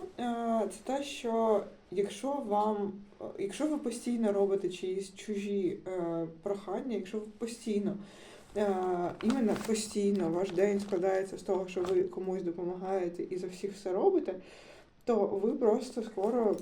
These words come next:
ну, здохнете від цього графіка. Ви маєте робити те, що потрібно особисто вам. Ви маєте орієнтуватись на свої потреби, на свої бажання, на своє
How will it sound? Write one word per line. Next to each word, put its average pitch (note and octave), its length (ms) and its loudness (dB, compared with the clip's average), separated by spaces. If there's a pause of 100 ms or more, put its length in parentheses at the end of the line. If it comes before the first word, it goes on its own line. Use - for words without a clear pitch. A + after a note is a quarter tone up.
(120)
ну, G#3 180 2
здохнете F#3 540 2
від D#3+ 140 -6
цього F3 240 -4 (100)
графіка. E3 360 -4 (480)
Ви A3 140 6
маєте B3+ 600 4
робити G#3+ 440 4
те, G4+ 300 -2
що - 180 -2
потрібно A3+ 600 -2
особисто F3+ 520 -4
вам. G3 280 2 (200)
Ви F3+ 140 -2
маєте G#3 480 2
орієнтуватись G#3 760 0
на A#3 100 -2
свої G3 320 -2
потреби, G3+ 480 -2
на B3 100 -2
свої G3+ 280 0
бажання, G#3+ 480 -2
на G#3 140 0
своє F#3+ 340 0